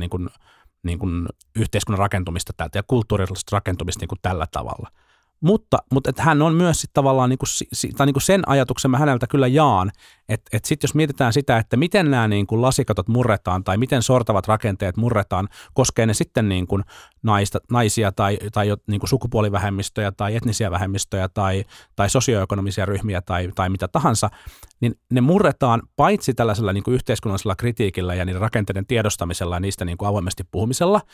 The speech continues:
mitä mun mielestä on ollut tää niinku loistava kritiikki, mikä niinku tätä Boosen kolumnia kohtaan on esitetty, mutta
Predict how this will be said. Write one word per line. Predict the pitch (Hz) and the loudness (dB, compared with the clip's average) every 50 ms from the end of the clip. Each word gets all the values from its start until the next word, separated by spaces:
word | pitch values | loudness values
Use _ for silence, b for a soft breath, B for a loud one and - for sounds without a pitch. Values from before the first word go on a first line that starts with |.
| B B B B B | B B B B B
mitä | 110 104 101 107 - - | -2 0 0 0 0 0
mun | - 107 101 | -2 -2 0
mielestä | 101 95 92 - - 98 | 0 -2 -2 -2 -2 -2
on | 101 | -2
ollut | 104 98 95 - _ | -2 -2 -4 -4 _
tää | - 101 92 | -2 -2 -2
niinku | 98 90 - 113 | -2 -2 -2 0
loistava | 113 104 - - 110 92 | 0 0 0 -2 -4 -2
kritiikki, | - - 151 143 165 131 - - 95 | 0 -2 -2 0 0 -2 -2 -4 -6
mikä | 90 85 90 | -6 -4 -4
niinku | 87 87 - - | -6 -6 -8 -10
tätä | - - 98 | -8 -6 -2
Boosen | 95 104 101 - 98 | -2 -2 -2 -2 -2
kolumnia | - 104 98 92 90 95 92 90 90 b b b b b b | -2 -2 -2 -2 -2 -2 -2 -4 -6 b b b b b b
kohtaan | - 117 101 - - - 92 101 | -2 0 0 0 0 -2 -2 0
on | 107 113 | 0 0
esitetty, | - 123 90 - - - - B B B B B - | 0 0 -2 -2 -4 -6 -6 B B B B B 0
mutta | 123 131 135 - - _ - 87 | 0 2 0 0 -2 _ -6 -6